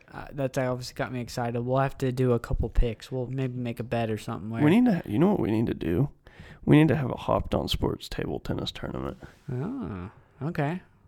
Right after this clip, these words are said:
Speaker 1: Maybe live, live, uh, video it and post that to the
Speaker 2: Eh,
Speaker 1: page.
Speaker 2: maybe. Pick a charity,
Speaker 1: A ch-
Speaker 2: charge fifty bucks for
Speaker 1: <laughs> Yeah,
Speaker 2: everybody to
Speaker 1: right.
Speaker 2: join, and,
Speaker 1: <laughs>
Speaker 2: um,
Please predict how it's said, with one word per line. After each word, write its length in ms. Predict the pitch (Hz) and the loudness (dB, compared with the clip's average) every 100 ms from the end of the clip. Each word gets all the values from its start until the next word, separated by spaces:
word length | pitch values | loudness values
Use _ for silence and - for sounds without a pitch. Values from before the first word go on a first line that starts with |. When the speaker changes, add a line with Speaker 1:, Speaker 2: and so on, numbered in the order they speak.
| _ | _
Speaker 1:
Maybe 220 | 143 139 | 0 2
live, 720 | 131 120 131 135 139 135 - - | 2 4 6 6 4 2 -8 -4
live, 380 | 147 139 131 139 - - | 4 4 4 -2 -8 -8
uh, 360 | 156 127 120 120 - - - - | -4 -2 -2 -6 -10 -16 -12 -2
video 480 | 143 147 147 147 147 | 4 6 8 8 8
it 260 | 147 - - | 4 0 -8
and 220 | 139 120 - - - - | -6 -8 -12 -20 -12 -2
post 260 | - 254 | 0 2
that 140 | 277 - | 0 4
to 60 | |
the 120 | 349 330 | 8 10
Speaker 2:
Eh, 40 | |
Speaker 1:
page. 420 | 320 139 143 - - - - - | 8 8 2 0 -18 -20 -10 -2
Speaker 2:
maybe. 480 | 127 110 104 117 165 - | 2 2 2 0 -2 4
Pick 180 | - - | 4 6
a 40 | |
charity, 480 | - - 104 101 104 | -2 0 2 2 0
Speaker 1:
A 80 | 120 | -2
ch- 40 | 131 | -2
Speaker 2:
charge 420 | 123 101 113 - | 0 0 -2 -6
fifty 280 | - 107 - | -6 -4 -4
bucks 340 | - 78 113 | -2 0 -2
for 140 | - 110 | -4 0
Speaker 1:
<laughs> 20 | |
Yeah, 80 | - | 4
Speaker 2:
everybody 300 | 151 107 113 | 4 4 4
to 80 | 117 | 2
Speaker 1:
right. 180 | 113 113 | 0 0
Speaker 2:
join, 280 | 104 117 | 0 0
and, 600 | 113 69 - - - 156 - - | 0 -4 -10 -8 -4 -2 -4 -6
Speaker 1:
<laughs> 0 | - | -4
Speaker 2:
um, 440 | 90 - 92 95 | -2 -2 -6 -8